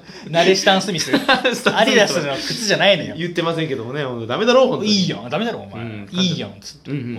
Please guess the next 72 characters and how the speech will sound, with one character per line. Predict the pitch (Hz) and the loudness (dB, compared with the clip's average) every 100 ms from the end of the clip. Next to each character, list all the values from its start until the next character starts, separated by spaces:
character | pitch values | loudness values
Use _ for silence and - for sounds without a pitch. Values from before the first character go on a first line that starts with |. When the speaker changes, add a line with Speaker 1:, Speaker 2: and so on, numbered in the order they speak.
| 139 | -6
Speaker 1:
「お | |
い、 | 151 | -4
行 | 185 | -2
こ | 151 | -4
う」 | - | -6
つ | |
っ | |
て、 | - | -14
カ | 104 | -8
ラ | 151 | -6
ン | 147 | -4
カ | |
ラ | 147 | -6
ン | 143 | -8
っ | |
て | 101 | -10
言 | |
っ | 95 | -14
て。 | - _ - | -18 _ -16
Speaker 2:
う | |
ん。 | 117 113 - _ _ - | -14 -16 -20 _ _ -12
Speaker 1:
「あ、 | 151 - - | -10 -10 -12
あ | |
の、 | 135 | -4
予 | 156 | -2
約 | 180 180 | -2 -2
は | 170 | -4
し | 165 | -4
て | |
な | 165 | -6
い | |
ん | 120 | -6
で | |
す | 101 | -10
け | 104 | -14
ど」 | 95 | -14
つ | 123 | -12
っ | |
て | 117 | -12
さ。 | 104 | -14
Speaker 2:
う | |
ん。 | _ - | _ -8
Speaker 1:
「あ、 | 170 160 | -4 -2
わ | |
か | 139 | -4
り | 127 | -8
ま | 123 | -10
し | 117 | -14
た」 | - - | -18 -20
つ | |
っ | |
て。 | - - - - | -20 -20 -20 -12
「以 | 196 | -6
前 | 190 185 | -2 -2
も | 131 | -4
ご | 117 | -6
利 | 123 | -4
用 | |
い | 123 | -6
た | |
だ | 127 | -6
い | |
て | 127 | -6
ま | 143 | -6
し | 151 | -8
た | |
か」 | 101 101 | -8 -10
つ | - | -12
っ | |
て。 | - | -12
Speaker 2:
う | 117 | -12
ん。 | 117 | -12